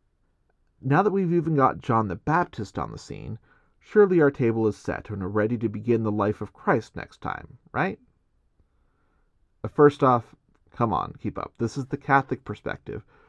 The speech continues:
so life begins at conception, not merely at birth, which is why the holy infants are jumping around saying hi in utero. Uh, secondly, we need to talk a bit more about some other things going on right at this moment.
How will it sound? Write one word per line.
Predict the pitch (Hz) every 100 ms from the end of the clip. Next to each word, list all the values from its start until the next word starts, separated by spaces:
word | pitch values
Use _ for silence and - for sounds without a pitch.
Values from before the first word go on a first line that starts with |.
| _
so | _ 147
life | 156 160
begins | 151 143 135 123
at | 123
conception, | 123 - 131 - - - - -
not | 101 127
merely | 139 139 190
at | -
birth, | 117 95 131 _ - _ _ -
which | 143 143
is | 120
why | 123 120
the | 135
holy | 123 127 135
infants | 110 107 110 107
are |
jumping | 104 107 101 117
around | 101 95 87 98
saying | - 90 104
hi | 101 92 78
in | 85 107
utero. | 117 73 - - _ _ _ _ _ _ _
Uh, | -
secondly, | - 175 131 82 76 - _ -
we | 123
need | 127 139 151
to | 156
talk | - 131 123 117
a |
bit | - - 170 127
more | 139 127
about | 120 120 -
some | 123
other | 110 117
things | - 90 92
going | 101 85 82
on | 69
right | 85 71
at | -
this | 98 -
moment. | 113 76 60 -